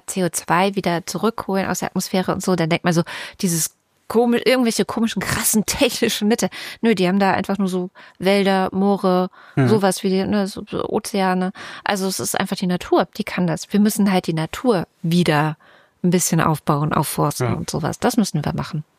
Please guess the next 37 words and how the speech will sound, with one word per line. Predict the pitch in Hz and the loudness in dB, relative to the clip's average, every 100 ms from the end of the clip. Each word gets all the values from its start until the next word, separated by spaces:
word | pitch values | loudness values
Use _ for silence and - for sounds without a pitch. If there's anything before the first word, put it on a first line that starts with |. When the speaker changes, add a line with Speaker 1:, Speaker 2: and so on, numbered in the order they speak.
| _ _ _ | _ _ _
Speaker 1:
Ja. | 170 165 - _ _ | -6 -6 -10 _ _
Aber | - 156 | -2 -2
die | |
kann | - 170 | 0 0
das | 170 - | 2 2
eigentlich | 190 202 | 0 0
sehr | 196 190 | 0 2
gut. | 202 - - - - | 0 0 -10 -16 -2
<laughs> | - - _ - 110 107 | 0 0 _ -12 -12 -4
Speaker 2:
Wobei | 123 110 127 | -2 2 2
wir | 123 | 2
ja | 113 | 2
gerade | 113 107 110 135 | 0 2 2 0
im | - 113 | 0 0
Grunde | 107 120 127 127 107 | 2 2 0 -2 0
wieder | 135 120 | 0 2
die | 117 | 2
Natur | 113 - 123 110 | 0 -2 -4 -2
arbeiten. | 110 107 110 131 143 165 | 0 0 0 -2 -2 -2
Äh, | 151 127 | -2 -2
das | 117 127 | -2 0
haben | |
wir | 120 | 0
dann | 113 113 | 0 0
auch | 139 | 0
im | 123 | 2
Sommer | 107 104 107 | 2 2 2
gesehen. | 107 107 135 180 | 0 2 0 0
Ne? | 180 170 | 0 2
So, | 214 | 2
Speaker 1:
Mhm. | 208 196 175 170 - | 2 2 2 2 4
Speaker 2:
äh, | |
Dürre, | 117 127 120 113 | 4 4 4 2
Trockenheit | - 117 - 117 113 113 120 | 0 0 2 4 4 2 2
und, | 135 | 2
und, | 120 101 | 2 0
und. | 110 | -2